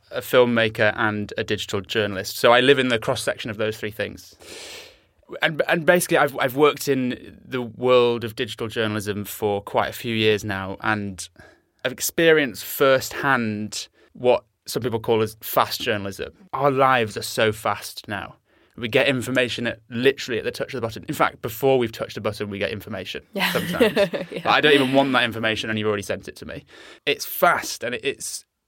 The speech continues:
Speaker 1: it's often ill thought out, and it's often clickbaity, and it's, um, I find that it can be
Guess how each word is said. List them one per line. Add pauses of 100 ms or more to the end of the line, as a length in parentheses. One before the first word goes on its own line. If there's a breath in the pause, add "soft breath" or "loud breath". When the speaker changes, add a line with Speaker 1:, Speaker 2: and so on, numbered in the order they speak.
(120)
Speaker 1:
it's
often
ill
thought
out,
and
it's
often (100)
clickbaity,
and
it's,
um, (1400 soft breath)
I
find
that
it
can
be